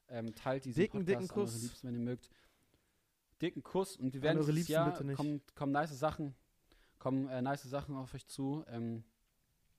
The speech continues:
Speaker 1: und ihr könnt euch sehr freuen, dieser Podcast wird wieder euer Herz erwärmen. Ähm, das, dieses, ich glaub, das war eine Folge für die Leute, die eigentlich so ein bisschen lost, die auch nicht genauso wissen,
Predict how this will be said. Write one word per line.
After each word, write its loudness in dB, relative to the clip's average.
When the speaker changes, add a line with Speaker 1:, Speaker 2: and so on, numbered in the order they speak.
Speaker 1:
und -4
ihr -8
könnt -4
euch -8
sehr -6
freuen, -2
dieser -6
Podcast -6
wird -6
wieder -2
euer 0
Herz -4
erwärmen. 0
Ähm, -4
das, -18
dieses, -8
ich -14
glaub, 0
das -8
war 2
eine 2
Folge 2
für -14
die -4
Leute, 0
die -2
eigentlich -2
so -8
ein -6
bisschen -2
lost, 0
die -8
auch -4
nicht -2
genauso -2
wissen, -6